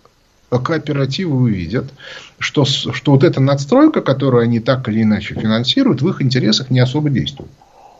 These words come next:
Или та польза, которая у них, они ее не увидят. Вот и все. Вот, ну, собственно,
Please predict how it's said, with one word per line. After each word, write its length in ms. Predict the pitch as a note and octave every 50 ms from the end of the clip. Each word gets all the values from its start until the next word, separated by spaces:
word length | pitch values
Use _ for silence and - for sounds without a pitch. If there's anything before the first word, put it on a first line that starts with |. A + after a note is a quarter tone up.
| _ _ _ _ _ _ _ _ _ _ _ _ _ _ _ _ _ _ _ _ _ _ _ _ _ _ _ _ _ - - - - - _ - - - - - -
Или 300 | F3+ G3+ G#3 G#3 G3 E3 - - _ -
та 100 | E3 D#3
польза, 340 | - - B3+ C4 A3 -
которая 400 | - - - - D#3 D#3 D3+ C#3+
у 100 | C#3+ C#3+
них, 240 | C#3+ C#3+ C#3 C#3 B2+
они 240 | A#2 C3 E3+ F#3+ F3+
ее 180 | D3+ D3 D#3 D3+
не 240 | D3+ D#3 D#3+ E3+
увидят. 480 | E3 E3 E3 D3 A#2 - - - - - - - - - _ _ _ _ _ _ _ _ _ _ _ _ _ _ _ _ _ _ _ -
Вот 240 | G2+ G#2 A#2+ -
и 40 | A#2+
все. 340 | A#2 - - - G#3 E3+ F3 - _ _ _ _ _ _ _ _ _ _ _ _ _ _ _ _ _ _ _ _ _ _ _ _ _ _ _ - - -
Вот, 440 | - A2+ A2+ D3 F#3+ G3 - - - - - -
ну, 220 | - B2+ A#2+ D#3
собственно, 640 | D#3 - G#3 - - - E3+ D#3+ D3+ C#3 - - -